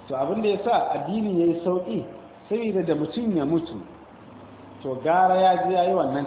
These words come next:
timaman, bayan ya samu sauki idan ya warke, tunda ba zai ce zai daina yin ibada ba. Wannan baya halasta. To malamai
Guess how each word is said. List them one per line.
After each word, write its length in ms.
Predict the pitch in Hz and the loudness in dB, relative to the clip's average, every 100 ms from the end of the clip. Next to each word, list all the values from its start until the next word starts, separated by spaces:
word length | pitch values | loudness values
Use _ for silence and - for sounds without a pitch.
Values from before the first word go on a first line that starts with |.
| - | -6
timaman, 400 | 120 127 120 107 | -6 -4 -4 -2
bayan 340 | 139 170 180 180 | 2 2 2 0
ya 140 | 180 180 | -2 -2
samu 260 | 151 139 135 | -4 -4 -4
sauki 320 | 156 156 170 151 | -6 -6 -8 -8
idan 220 | 131 135 | -6 -4
ya 80 | 131 | -2
warke, 400 | 165 214 165 120 - - - - | -2 -2 -4 -8 -12 -18 -18 -6
tunda 240 | 185 233 | -2 0
ba 140 | 185 156 | 2 2
zai 180 | 165 208 - | 4 2 2
ce 200 | 175 127 - - - - 139 | -4 -6 -8 -16 -20 -14 -2
zai 160 | 214 | 0
daina 260 | 175 185 180 | 2 2 4
yin 300 | 165 147 123 | 2 2 -2
ibada 400 | 127 143 139 110 | -2 0 0 -2
ba. 160 | - - - - - - - - - - - - - - - - - - - - | -6 -10 -14 -16 -20 -20 -20 -20 -20 -20 -20 -20 -20 -20 -20 -20 -20 -20 -20 -8
Wannan 260 | 160 165 | -4 -4
baya 240 | 143 147 135 - | 2 2 2 0
halasta. 380 | 107 104 - - - - - - - - - - - - | -6 -10 -12 -18 -18 -20 -20 -20 -20 -20 -20 -20 -20 -10
To 120 | 151 156 | -4 2
malamai 640 | 165 160 190 226 226 185 | 4 4 2 0 -2 -8